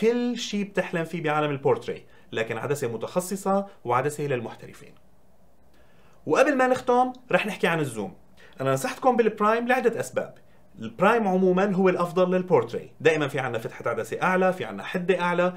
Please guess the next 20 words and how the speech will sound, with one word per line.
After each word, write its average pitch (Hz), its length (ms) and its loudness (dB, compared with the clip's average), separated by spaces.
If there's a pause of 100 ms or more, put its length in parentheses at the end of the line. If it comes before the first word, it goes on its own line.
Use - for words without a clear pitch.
(140)
في 143 100 0
عنا 135 160 0
وزن 196 320 0
أقل، 185 400 2
في 143 120 -6
عنا 135 240 -6
إمكانيات 139 580 -2
أكبر 190 400 2
بعالم 160 400 -2
البورتري. - 480 -10 (440)
بس 123 180 0
ما 151 100 4
بقدر 190 240 6
صور 190 340 4
بورتري 175 340 0
بعدسات 120 460 0
زوم؟ 226 420 0 (200)
على 156 120 0
الأكيد - 320 -2
تقدر، 107 440 -6